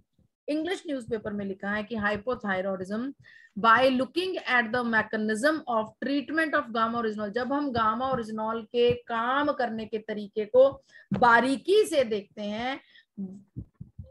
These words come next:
treatment of gamma orygenol, we can say, हम ये कह सकते हैं कि hypothyroidism is not a disease for life।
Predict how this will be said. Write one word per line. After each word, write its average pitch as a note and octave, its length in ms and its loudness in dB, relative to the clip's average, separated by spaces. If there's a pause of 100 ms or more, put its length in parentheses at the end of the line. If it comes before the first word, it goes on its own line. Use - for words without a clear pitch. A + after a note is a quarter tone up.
(180)
treatment D#4 500 -2
of B3 260 4
gamma A3+ 360 4
orygenol, A3 500 -2 (420)
we D#4+ 300 4 (120)
can C4+ 360 0
say, D4 280 6
हम A3+ 240 -2
ये A#3 140 -4
कह B3+ 280 -2
सकते G#3 360 -10
हैं A#3 480 -4 (280)
कि C4+ 140 2
hypothyroidism A#3 1200 0 (160)
is A3 260 0
not B3+ 180 -2
a C4+ 140 4
disease G3 460 -4 (120)
for C#4 180 -2
life। D4+ 400 4